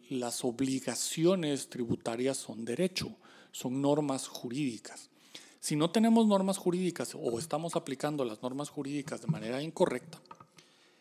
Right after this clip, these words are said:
entonces, eh, no vamos a llegar a las conclusiones correctas nunca. Y eso es lo que sucede cuando uno pretende explicar impuestos sobre la renta o pretende explicar iva,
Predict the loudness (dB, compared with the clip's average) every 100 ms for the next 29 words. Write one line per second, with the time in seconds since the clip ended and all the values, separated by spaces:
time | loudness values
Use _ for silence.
0 | -10 -8 -2 -2 0 0 0 -6 -10 -6
1 | -2 0 0 0 -4 -10 -20 -20 -20 -20
2 | _ _ _ _ _ _ -16 -4 2 4
3 | 4 4 2 2 2 2 2 0 -4 -8
4 | -8 -8 -8 -8 -12 -12 -14 0 4 4
5 | 2 -16 -20 _ -20 -20 -20 -20 _ 6
6 | 8 10 10 8 8 6 2 0 0 4
7 | 4 4 0 -2 4 4 6 4 2 2
8 | 0 0 -4 -4 -4 -2 -4 -2 -4 -4
9 | -2 -2 -4 -6 -4 0 2 2 0 -4
10 | -4 -4 -4 -4 -4 -4 -6 -6 -4 0
11 | 2 2 2 -2